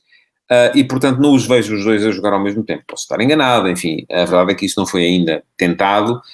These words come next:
ah, e Florentino desapareceu das escolhas quando chegou Weigl, o que também é, enfim, é um problema, ah,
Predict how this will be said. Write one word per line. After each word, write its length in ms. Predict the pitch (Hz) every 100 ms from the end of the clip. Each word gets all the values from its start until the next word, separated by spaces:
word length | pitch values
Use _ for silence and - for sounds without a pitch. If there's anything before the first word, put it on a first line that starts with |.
| - -
ah, 200 | 107 -
e 160 | 135 127
Florentino 540 | 127 127 123 113 123
desapareceu 580 | 104 117 123 110 - 107
das 140 | 101 92
escolhas 440 | - 95 90 90
quando 260 | - 90 87
chegou 240 | - 90
Weigl, 360 | 87 87 92 -
o 80 | 131
que 100 | -
também 320 | 160 160 165
é, 340 | 156 160 - - _ _ _ _ _ _
enfim, 260 | 135 127 107
é 60 | 135
um 160 | 143 131
problema, 720 | 135 120 120 123 127 131 127 _ - _ -
ah, 1000 | 131 123 120 120 117 113 110 104 104